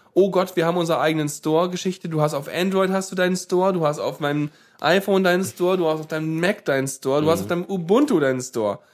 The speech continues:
Speaker 1: Ja, aber, äh, ich mein, ist ja schön, dass es da so einen Store gibt. Das Konzept haben wir seit, äh, Jahrzehnten mit dem Paketmanager.
Speaker 2: Neunzehnhundertneunundneunzig.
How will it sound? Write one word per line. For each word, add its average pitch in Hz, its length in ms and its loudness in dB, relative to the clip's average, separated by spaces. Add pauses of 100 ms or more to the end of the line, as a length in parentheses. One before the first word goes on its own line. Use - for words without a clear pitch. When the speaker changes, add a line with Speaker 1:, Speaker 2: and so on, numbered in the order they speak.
(580)
Speaker 1:
Ja, 175 160 0
aber, 185 240 0 (280)
äh, - 40 -8 (400)
ich 233 160 -6
mein, 233 180 0
ist 220 200 -6
ja 185 180 2
schön, 262 360 2
dass 175 140 0
es 160 80 -6
da 160 160 0
so 156 60 2
einen 151 100 -2
Store 147 300 0
gibt. 120 320 -8 (260)
Das 143 160 -8
Konzept 156 540 -2
haben 185 180 0
wir 190 140 2
seit, 190 360 2
äh, 170 160 0
Jahrzehnten 160 720 -2
mit 127 160 -4
dem 139 100 -6
Paketmanager. 147 640 0
Speaker 2:
Neunzehnhundertneunundneunzig. 107 960 0